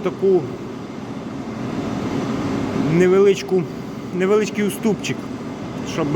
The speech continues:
воно потім, та втулка туди не провалювалась.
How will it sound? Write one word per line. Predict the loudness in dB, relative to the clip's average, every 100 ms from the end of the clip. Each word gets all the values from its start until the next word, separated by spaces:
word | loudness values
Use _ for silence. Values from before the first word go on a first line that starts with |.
| 4 4 2 0
воно | 2 2 2 -2 -6 -6 2
потім, | 2 4 0 -2 -4 -6 0
та | 0
втулка | 2 4 2 2
туди | 0 2 2
не | 2
провалювалась. | 2 4 4 4 2 0 -2 -4